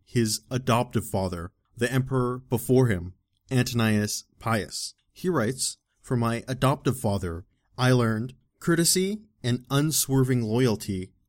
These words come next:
to decisions taken after hard thought, indifference to pomp and praise, industry and steadiness, a keen interest in any proposal for the public good, reward given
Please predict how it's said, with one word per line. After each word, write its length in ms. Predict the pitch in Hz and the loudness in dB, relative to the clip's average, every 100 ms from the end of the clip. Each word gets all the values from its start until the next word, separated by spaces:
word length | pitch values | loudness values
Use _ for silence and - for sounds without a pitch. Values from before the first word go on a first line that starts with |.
| - | -6
to 80 | |
decisions 640 | 107 107 135 131 143 139 - | -2 0 2 2 0 -4 -6
taken 480 | - 127 127 131 131 | 0 2 4 0 0
after 340 | 135 110 113 107 | -4 -4 -4 -4
hard 320 | 107 107 101 | 0 0 -2
thought, 420 | - 95 92 - - _ _ | -2 -4 -4 -12 -20 _ _
indifference 720 | 147 123 - 139 156 170 - - | -2 0 2 0 0 -6 -6 -8
to 100 | - | -8
pomp 400 | 131 - 120 104 - _ | -6 -2 -2 -2 -8 _
and 180 | 117 110 | -6 -4
praise, 580 | - 120 104 90 - - _ _ - | 0 0 0 -2 -6 -12 _ _ -2
industry 720 | 156 147 135 - 107 90 - _ - | 0 2 0 0 -2 -2 -10 _ -6
and 120 | 117 | -2
steadiness, 800 | - - 127 117 104 92 - - - _ _ | 0 2 2 4 2 0 -4 -8 -12 _ _
a 100 | 123 | -6
keen 380 | - - 147 147 | -6 -2 0 0
interest 640 | - 156 131 156 160 - - | -2 -4 -4 -4 -4 -6 -6
in 180 | 131 127 | -6 -4
any 240 | 135 139 165 | 0 0 0
proposal 680 | 147 135 151 151 113 85 - _ - | -6 0 2 2 0 -4 -12 _ -10
for 180 | - | -2
the 100 | 107 | -2
public 440 | 104 117 104 104 90 | 0 0 2 0 0
good, 320 | 110 98 - _ _ - | 0 0 -4 _ _ -4
reward 600 | 113 107 127 160 139 - | -4 0 0 0 -2 0
given 400 | 131 120 120 | 2 2 0